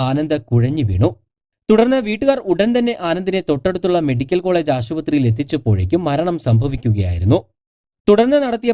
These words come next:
പോസ്റ്റ്മോർട്ടത്തിലാണ് ആനന്ദിന്റെ മരണം നടന്നിട്ടുള്ളത് ശ്വാസം മുട്ടിയാണ് എന്ന് വ്യക്തമാകുന്നത്. തൊണ്ടയിൽ കുടുങ്ങിയ കോഴിക്കുഞ്ഞിനെയും പോസ്റ്റ്മോർട്ടത്തിലൂടെ പുറത്തെടുത്തതായും ഡോക്ടർമാർ അറിയിച്ചു. മന്ത്രവാദിയുടെ വാക്ക് വിശ്വസിച്ചാണ്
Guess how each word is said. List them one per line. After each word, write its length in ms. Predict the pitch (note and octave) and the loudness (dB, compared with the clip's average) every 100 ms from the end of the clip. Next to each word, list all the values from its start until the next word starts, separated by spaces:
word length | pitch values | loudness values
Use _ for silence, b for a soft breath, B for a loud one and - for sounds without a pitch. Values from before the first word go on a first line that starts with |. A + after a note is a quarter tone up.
| - | 0
പോസ്റ്റ്മോർട്ടത്തിലാണ് 840 | D#3+ D#3 A#3 A#3 A#3 A3 G#3+ G#3 G3+ F3 | -2 0 0 0 0 -2 0 0 0 -2
ആനന്ദിന്റെ 400 | F#3 A3 A3 G#3 D#3 | -2 0 0 -2 0
മരണം 300 | D3 E3+ G#3+ | -2 0 -2
നടന്നിട്ടുള്ളത് 560 | G3 F3+ E3 D#3 D3 C#3+ A#2 | -2 -2 -2 0 0 0 0
ശ്വാസം 400 | B2 C#3 D#3 G#3+ | 0 0 -2 -4
മുട്ടിയാണ് 360 | F#3 E3 D3+ C3+ A#2+ | -2 0 0 -2 0
എന്ന് 120 | A#2 A2 | 2 2
വ്യക്തമാകുന്നത്. 680 | A2 B2 G#2+ F#2+ F#2 G2 D#3+ _ _ _ _ _ | 0 0 0 0 0 2 0 _ _ _ _ _
തൊണ്ടയിൽ 300 | G3+ A3+ D4 D4 | 2 2 0 -2
കുടുങ്ങിയ 320 | C#4 B3+ B3+ A#3 | -2 0 0 0
കോഴിക്കുഞ്ഞിനെയും 720 | D#3+ E3+ G#3+ A#3 A3 G#3 G3 F#3 | 2 2 0 -2 0 0 -2 -2
പോസ്റ്റ്മോർട്ടത്തിലൂടെ 800 | - - F#3+ F#3 F3+ E3+ D#3 C#3+ C#3 | -2 -2 -2 -2 -2 -2 0 -2 -2
പുറത്തെടുത്തതായും 760 | A#2 B2 - E3 C3+ G#2+ G2 F3 | 0 0 0 -2 0 0 0 0
ഡോക്ടർമാർ 420 | E3 - F#3 C3+ F#2+ | 0 -2 -2 0 0
അറിയിച്ചു. 340 | F2+ E2+ - F#3+ - _ _ _ - | -2 -4 0 0 -2 _ _ _ 0
മന്ത്രവാദിയുടെ 720 | E3+ G#3 B3 C4 B3 C4 A3+ | 0 2 0 0 -2 -2 0
വാക്ക് 260 | E3 C#3 G3 F#3+ | -2 -2 -4 -2
വിശ്വസിച്ചാണ് 560 | - F3 D#3+ D#3 D3 | -4 -4 -2 0 -2